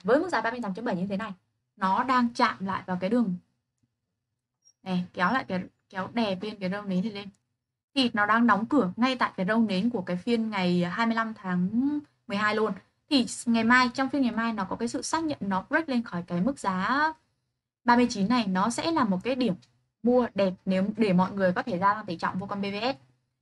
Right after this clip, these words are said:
Thì target kỳ vọng của con B V S này nó sẽ là mức giá bốn mươi đến, bốn mươi mốt đến bốn mươi hai. Nếu mà nó lủng vào mức giá ba mươi bảy chấm ba thì mọi người cắt lỗ.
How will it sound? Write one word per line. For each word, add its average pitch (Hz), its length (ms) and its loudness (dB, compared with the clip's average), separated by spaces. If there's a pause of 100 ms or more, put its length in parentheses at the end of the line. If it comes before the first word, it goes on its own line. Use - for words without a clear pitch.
(300)
Thì 277 180 6
target 320 360 0
kỳ 247 120 2
vọng 240 160 0
của 202 60 -14
con 262 140 0
B 294 40 0
V 294 120 2 (160)
S - 20 -10
này 247 200 -4
nó 247 140 2
sẽ 262 180 -12
là 285 120 0
mức 254 180 0
giá 208 100 -6
bốn 196 180 -2
mươi 240 140 2
đến, 180 160 -4 (100)
bốn 208 120 -2
mươi 269 100 4
mốt 302 180 2
đến 202 120 -4
bốn 202 100 0
mươi 254 100 0
hai. 254 200 2 (480)
Nếu 226 160 0
mà 349 120 2
nó 247 160 4
lủng 226 220 4
vào 175 120 0
mức 262 100 0
giá 196 180 0
ba 226 100 2
mươi 240 120 2
bảy 180 120 -2
chấm 175 160 -2
ba 214 180 2
thì 196 120 -8
mọi 180 120 0
người 180 100 0
cắt 226 160 -4
lỗ. 247 200 2